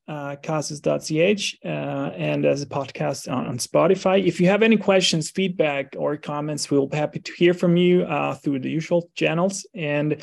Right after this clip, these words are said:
uh, I wanna mention this, our next webinar is already scheduled for the end of April on the twenty-fifth.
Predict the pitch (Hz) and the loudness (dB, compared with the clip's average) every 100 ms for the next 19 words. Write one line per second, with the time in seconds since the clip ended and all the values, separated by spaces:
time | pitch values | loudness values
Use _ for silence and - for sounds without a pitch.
0 | - _ - 147 143 156 185 196 202 214 | -12 _ -6 -4 -2 2 4 4 4 2
1 | 196 196 196 185 202 - 208 190 185 170 | 4 4 2 2 0 2 2 4 2 2
2 | 170 170 160 160 156 - 165 156 156 151 | 0 -2 0 0 -2 -4 -2 -2 -2 -6
3 | - 143 143 139 151 151 139 170 165 196 | -4 -2 -2 -4 -4 -6 -6 -6 -4 0
4 | 196 180 143 143 143 147 143 - 170 - | 0 0 -6 -6 -4 -4 -4 -6 -6 2
5 | 220 226 | 2 2